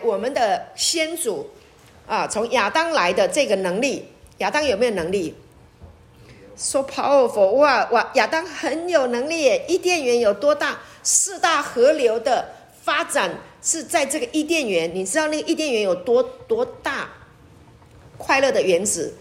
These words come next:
里面有很多动物，每一个都是被亚当命名的。亚当有没有很智慧聪明？很有能力，他很有能力。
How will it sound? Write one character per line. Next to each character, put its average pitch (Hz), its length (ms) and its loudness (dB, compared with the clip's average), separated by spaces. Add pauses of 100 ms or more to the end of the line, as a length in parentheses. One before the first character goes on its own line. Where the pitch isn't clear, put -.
(260)
里 196 140 -4
面 302 100 2
有 285 80 4
很 202 320 0
多 208 160 4
动 262 340 0
物， 240 200 -2 (960)
每 185 340 2
一 339 140 4
个 330 180 4
都 302 240 2
是 294 220 -2
被 240 340 2
亚 - 160 -6
当 214 180 -6
命 240 220 -4
名 147 220 -8
的。 - 160 -12 (1300)
亚 175 140 -4
当 240 240 -2 (120)
有 180 120 -4
没 202 80 -2
有 214 60 -4
很 - 260 -12
智 - 220 -4
慧 190 180 -4
聪 160 200 -6
明？ - 180 -12 (1600)
很 - 160 -4
有 220 140 4
能 143 240 -8
力， 160 160 -8 (1080)
他 214 140 -10
很 208 320 -4
有 175 120 0
能 143 200 -10
力。 151 180 -8